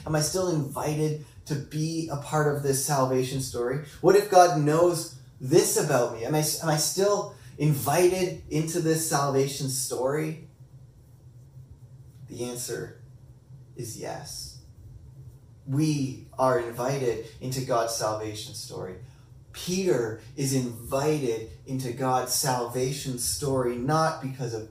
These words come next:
anything that he's done, but because of Jesus. How can this be? We, we know that Peter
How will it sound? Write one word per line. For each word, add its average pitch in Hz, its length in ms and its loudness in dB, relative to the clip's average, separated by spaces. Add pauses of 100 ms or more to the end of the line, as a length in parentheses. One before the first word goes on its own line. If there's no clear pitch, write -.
anything 156 540 -4
that 123 140 -4
he's 113 340 -16
done, 110 560 -12 (960)
but 135 120 -14
because 131 300 -6
of 131 140 -8
Jesus. - 800 -10 (1900)
How 170 160 -6
can 170 180 -6
this 147 140 -2
be? 135 460 -8 (1900)
We, 165 340 -4
we 147 160 -4
know 156 640 4 (540)
that 151 180 0
Peter 131 680 -4